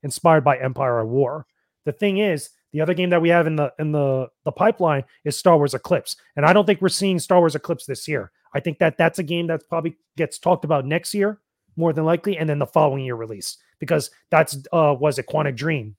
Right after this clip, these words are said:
They're the ones that are done stuff like Detroit Become Human, Heavy Rain, Beyond Two Souls. They take a long time to make games. And I think a lot of that stuff, you know, with the development of that game got really pushed back with all the controversy that they had and trying to find a lot of people to hire up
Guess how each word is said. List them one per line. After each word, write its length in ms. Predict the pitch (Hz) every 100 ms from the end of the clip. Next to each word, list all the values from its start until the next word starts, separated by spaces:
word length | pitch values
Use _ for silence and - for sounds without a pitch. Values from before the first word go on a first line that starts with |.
| -
They're 120 | 160
the 60 | 156
ones 220 | 156 147
that 100 | 147
are 220 | 139 135 _ _ -
done 320 | 127 175 156
stuff 240 | 135 - 151
like 140 | 143
Detroit 300 | 135 - 147
Become 240 | 147 143 135
Human, 280 | 175 170
Heavy 260 | 151 143 131
Rain, 440 | 147 175 170 160 - _ -
Beyond 300 | 156 151 143
Two 120 | 156
Souls. 420 | 139 185 175 170
They 120 | 139 170
take 160 | 185
a 60 | 180
long 240 | 170 165
time 200 | 156 160
to 60 | 147
make 180 | 139 123
games. 360 | 156 135 120 _ _ -
And 80 | 156
I 40 |
think 160 | 185 175
a 60 |
lot 240 | 165 170 170
of 40 |
that 180 | 175 165
stuff, 380 | - 165 143 _ _ _
you 60 | -
know, 140 | 156
with 180 | 147 147
the 80 | 147
development 400 | 127 156 170 160
of 60 | 143
that 160 | 135
game 160 | 143 143
got 200 | 139 120
really 200 | 156 156
pushed 280 | 160 143 123
back 240 | 151 143
with 80 | 139
all 120 | 135
the 60 | 123
controversy 580 | 156 156 139 127 -
that 140 | 135 120
they 120 | 120
had 340 | 143 151 135 - _ -
and 100 | 139
trying 240 | - 156
to 60 | 139
find 320 | - 160 147
a 40 | 143
lot 160 | 139
of 80 | 139
people 200 | 175 156
to 100 | 131
hire 320 | 143 143 135
up 220 | 180 127